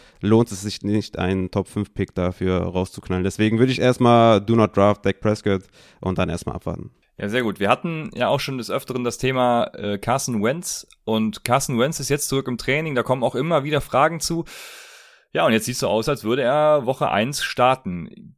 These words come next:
Speaker 2: Gilt für ihn dasselbe wie für Dak Prescott?
Speaker 1: Crazy, ne? Also wie lange ist die O P her? Zwei, drei Wochen oder so? Also
Speaker 2: Ja, auf jeden Fall
Speaker 1: irgendwas,
Speaker 2: ist er
Speaker 1: also
Speaker 2: ahead
Speaker 1: das
Speaker 2: of
Speaker 1: ist
Speaker 2: schedule, wie man sagt.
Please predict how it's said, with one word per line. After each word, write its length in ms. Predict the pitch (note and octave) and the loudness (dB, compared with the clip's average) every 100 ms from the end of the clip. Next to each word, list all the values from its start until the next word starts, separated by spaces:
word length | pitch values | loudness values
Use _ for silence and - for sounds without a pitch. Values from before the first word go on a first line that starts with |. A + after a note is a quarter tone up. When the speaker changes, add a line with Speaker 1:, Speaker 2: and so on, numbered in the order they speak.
| - | -4
Speaker 2:
Gilt 240 | E3+ A3 | -2 -2
für 120 | - | -2
ihn 120 | F3+ F#3+ | -2 0
dasselbe 480 | E3+ A2+ F3+ F3 | 0 2 4 2
wie 100 | F#2 | 0
für 120 | F2+ F2 | -4 -6
Dak 160 | F2+ | -6
Prescott? 480 | G2 G2+ - - - _ - | -8 -8 -10 -12 -20 _ -4
Speaker 1:
Crazy, 360 | - C#3+ G#2 F#2+ | 4 4 4 2
ne? 160 | B2+ | 2
Also 200 | G#2 A#2 F2 | 0 -2 -2
wie 120 | A#2 | 0
lange 160 | D#3+ F#3 | 2 2
ist 100 | - | 0
die 60 | |
O 60 | D#3+ | 0
P 160 | D#3+ F3 | 2 0
her? 180 | F#3 | 0
Zwei, 240 | - C3+ C#3+ | -2 0 2
drei 160 | C3+ | 4
Wochen 200 | A#2 D#3 | 2 0
oder 180 | F3 F3 | 0 0
so? 220 | E3+ F3+ D#3 | -2 -4 0
Also 180 | A2+ | 2
Speaker 2:
Ja, 140 | B2 B2+ | 4 4
auf 120 | B2 | 4
jeden 180 | C3 B2 | 2 2
Fall 200 | C3+ C3+ | 2 2
Speaker 1:
irgendwas, 120 | - | 0
Speaker 2:
ist 60 | - | 0
er 80 | B2 | 0
Speaker 1:
also 300 | B2 A#2+ A2 _ _ - | 0 -2 -8 _ _ -4
Speaker 2:
ahead 160 | A#2 D3 | 2 2
Speaker 1:
das 80 | |
Speaker 2:
of 80 | C#3 | 2
Speaker 1:
ist 100 | - | 0
Speaker 2:
schedule, 340 | B2 G2 F2 E2+ | -2 0 -4 -8
wie 60 | |
man 160 | F2 F2 | -8 -6
sagt. 240 | F2 E2 | -8 -8